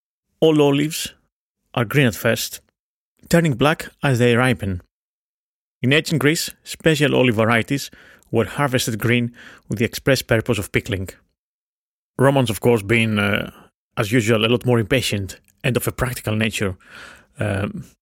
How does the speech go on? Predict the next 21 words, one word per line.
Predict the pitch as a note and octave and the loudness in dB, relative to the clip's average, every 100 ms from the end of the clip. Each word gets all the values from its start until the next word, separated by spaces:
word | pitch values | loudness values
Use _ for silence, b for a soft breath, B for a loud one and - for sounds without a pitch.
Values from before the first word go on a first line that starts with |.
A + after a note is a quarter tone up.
| _ | _
compared | A#2+ G2 A2+ | -6 0 0
to | G2+ | 0
the | G#2 | -2
philosophical | G2+ A#2 G2 A#2+ - G2+ | -2 -2 -2 -2 -2 -6
Greeks, | F#2+ A#2+ - - B B B B _ | -2 -4 -4 -10 B B B B _
came | - B2 A#2 | 0 2 4
up | A#2 A#2+ | 2 0
with | G#2 | -2
a | |
technique | G2+ F#2+ A2+ B2 - - | -2 -4 -2 -2 -4 -4
that | B2 B2+ | -2 0
improved | A#2 - D3+ B2 | -4 0 0 0
the | A#2+ | -4
fermenting | - G#2 G#2+ G2 A#2 - B B B B | -4 -2 -2 -2 -8 -8 B B B B
and | A2 G2 | -8 2
also | A#2+ A#2 A#2 | 2 2 0
reduced | G#2 F#2 A#2+ G#2+ | 0 0 -2 0
the | |
time | A#2 A2+ A2 | -2 -2 -2
needed | G#2+ A2 G#2+ - | -2 -4 -4 -8
considerably. | G#2+ - G#2+ G2 F#2+ G#2+ | -8 -6 -4 -6 -6 -10